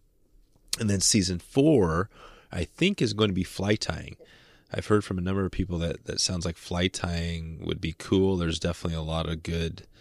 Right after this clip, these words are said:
topics we cover, so haven't even started thinking too much about that. That's ways down the line, but, um,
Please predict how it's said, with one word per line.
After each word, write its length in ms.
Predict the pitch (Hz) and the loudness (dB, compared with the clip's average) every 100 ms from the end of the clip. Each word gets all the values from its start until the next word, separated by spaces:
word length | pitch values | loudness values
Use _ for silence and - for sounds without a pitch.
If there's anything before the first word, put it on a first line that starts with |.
| - - _ | -20 -20 _
topics 480 | - 85 85 85 - | -4 -4 -2 -4 -4
we 160 | 87 82 | -4 -4
cover, 460 | - 87 82 85 | -4 -6 -4 -2
so 420 | 82 - 82 82 87 - - - - | -2 -2 -2 -4 -8 -16 -20 -20 -6
haven't 220 | 95 92 | -2 2
even 240 | 95 82 - | 2 0 -6
started 500 | - - 87 82 80 | -6 -2 0 0 0
thinking 240 | - 92 82 | -2 -4 -2
too 160 | - | 0
much 240 | 101 85 - | 2 0 -2
about 360 | 80 85 80 - | -2 -4 -6 -6
that. 180 | 80 | -4
That's 260 | 80 80 - | -4 -6 -8
ways 360 | 85 82 82 82 | -6 -4 -4 -6
down 240 | 85 82 | -6 -6
the 80 | 80 | -6
line, 380 | 78 78 80 80 | -4 -4 -6 -8
but, 320 | 80 - - | -10 -10 -8
um, 260 | - - | -8 -8